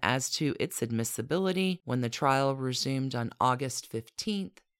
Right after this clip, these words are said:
after a two-week hiatus. And friends, that's where we're gonna return back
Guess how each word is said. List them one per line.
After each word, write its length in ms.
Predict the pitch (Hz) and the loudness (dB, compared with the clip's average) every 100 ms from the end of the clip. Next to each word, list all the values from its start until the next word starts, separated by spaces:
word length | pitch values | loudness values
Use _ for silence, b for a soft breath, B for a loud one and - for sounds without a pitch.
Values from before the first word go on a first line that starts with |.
| - | -4
after 520 | 107 127 - 104 101 - | -2 -2 -6 -8 -8 -8
a 80 | 113 | -12
two-week 720 | - - 117 101 101 - - _ _ - | -10 -8 -6 -4 -6 -8 -16 _ _ -12
hiatus. 880 | 104 98 60 53 50 - - - - _ _ _ _ _ _ _ _ _ - | -8 -8 -10 -12 -14 -12 -12 -12 -16 _ _ _ _ _ _ _ _ _ -4
And 160 | 180 | -4
friends, 440 | 165 233 233 233 220 | 4 6 6 6 4
that's 280 | 208 220 - | 4 4 6
where 160 | 226 | 6
we're 140 | 214 220 | 6 4
gonna 220 | 220 220 | 4 4
return 420 | 220 214 226 214 | 4 4 2 4
back 520 | 202 220 214 - - | 4 6 4 0 -6